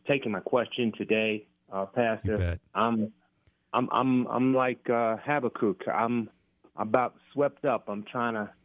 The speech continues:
Speaker 1: get some understanding about suffering. Um, I was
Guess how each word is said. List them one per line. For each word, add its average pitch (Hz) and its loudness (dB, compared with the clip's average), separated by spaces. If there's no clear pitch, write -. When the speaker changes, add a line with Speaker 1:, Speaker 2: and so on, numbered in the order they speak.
Speaker 1:
get 123 -2
some 110 0
understanding 110 0
about 101 0
suffering. 110 -2
Um, 104 0
I 104 2
was 104 -2